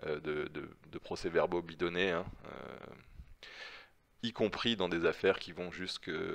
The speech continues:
jusque devant les tribunaux, hein, et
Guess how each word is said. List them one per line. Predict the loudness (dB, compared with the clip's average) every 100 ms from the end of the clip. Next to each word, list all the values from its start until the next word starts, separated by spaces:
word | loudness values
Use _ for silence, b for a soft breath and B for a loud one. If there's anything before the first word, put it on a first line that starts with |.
| -2 -4 -4 -6
jusque | -6 -4 -2
devant | -2 -2
les | -2
tribunaux, | -4 -4 0 4 4 2 -8
hein, | -10 -10 -8
et | -6 -4 -4 -6 -8 -8